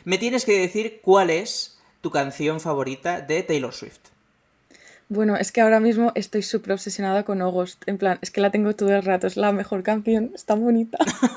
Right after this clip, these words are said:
Speaker 2: Es muy triste, pero
Speaker 1: Pues
Speaker 2: es que estoy
Speaker 1: me vale,
Speaker 2: obsesionada.
Speaker 1: me vale. Es como, estás muy
Speaker 2: Perfecto.
Speaker 1: actualizada, o sea, es, eres,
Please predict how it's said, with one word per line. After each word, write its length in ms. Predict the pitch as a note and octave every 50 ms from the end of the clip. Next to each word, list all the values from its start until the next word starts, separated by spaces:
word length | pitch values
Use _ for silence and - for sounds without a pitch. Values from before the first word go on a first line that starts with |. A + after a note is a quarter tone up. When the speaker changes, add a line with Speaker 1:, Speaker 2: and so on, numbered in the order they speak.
| A3+ - - A#3+ - -
Speaker 2:
Es 140 | - G#3+ G#3+
muy 140 | A#3+ B3 A#3+
triste, 320 | A3+ G#3 G#3+ - - G3+ F#3+ -
pero 200 | F#3+ F#3+ C#4+ D#4 D#4 D4 C4+ B3 A3 E3 _ _
Speaker 1:
Pues 600 | - D3 D3 C#3 B2+ B2 B2 A#2+ A#2+ A#2+ A#2+ -
Speaker 2:
es 80 | B3 G#3+
que 60 | G#3+ F#3 B3
estoy 140 | C4+ - D3+
Speaker 1:
me 140 | - B2+ B2+
vale, 200 | - B2+ B2+ -
Speaker 2:
obsesionada. 300 | G3+ G3+ G3 G3 F#3+ - - D4 - -
Speaker 1:
me 140 | C#3+ C3+ C3
vale. 200 | C3 C3 C3+ -
Es 140 | C3+ C3 -
como, 180 | - C#3+ C#3+ C#3
estás 260 | C3+ - B2+ A#2 C#3+
muy 120 | D3 D3
Speaker 2:
Perfecto. 240 | D3+ D#3+ D3+ D3+ G#3
Speaker 1:
actualizada, 680 | G3 D3 B2+ B2+ B2 - - B2+ A#2 A#2 B2+ D#3+ F3+ - -
o 80 | B2
sea, 320 | - - C3+ B2 B2 B2 B2
es, 240 | B2 - - - -
eres, 360 | C#3 C3+ C#3+ C#3 - - -